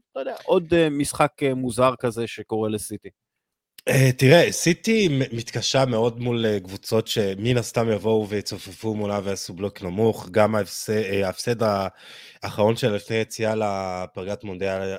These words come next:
Speaker 2: היה נגד, אה, ברנפורד, שגם מתמחה, עוד נספיק לדבר עליה. אה, <clears throat> ואתה יודע, היא לא מקבלת מה שהיא צריכה לקבל משחקנים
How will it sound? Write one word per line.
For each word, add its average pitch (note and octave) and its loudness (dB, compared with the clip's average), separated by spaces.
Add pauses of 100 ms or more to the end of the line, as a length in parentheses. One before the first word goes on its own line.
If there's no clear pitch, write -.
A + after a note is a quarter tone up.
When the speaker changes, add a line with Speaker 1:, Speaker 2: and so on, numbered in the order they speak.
Speaker 2:
היה F#2+ -2
נגד, F#2 -6
אה, F2 -4
ברנפורד, A2 -2
שגם F#2+ -6
מתמחה, F#2 -6
עוד F#2 -2 (240)
נספיק F2+ -16
לדבר F#2 -4
עליה. B2+ 0 (580)
אה, G2 0 (160)
<clears throat> F#2 -8
ואתה G2+ 2
יודע, B2+ 4
היא F3+ 4
לא A#2 2
מקבלת C#3 -4
מה D3 -4
שהיא C#3 -6
צריכה D3 -2
לקבל D3 -2 (840)
משחקנים G#2+ -6